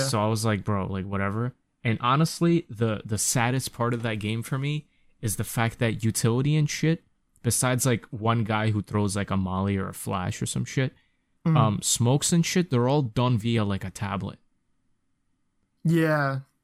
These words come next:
Speaker 1: That's the part that pisses me off. Is C S G O,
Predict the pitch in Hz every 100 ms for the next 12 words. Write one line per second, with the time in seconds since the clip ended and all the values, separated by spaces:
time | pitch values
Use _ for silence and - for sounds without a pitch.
0 | _ - 123 127 - 139 143 - 123 -
1 | 120 117 113 110 107 101 135 135 113 120
2 | 117 131 151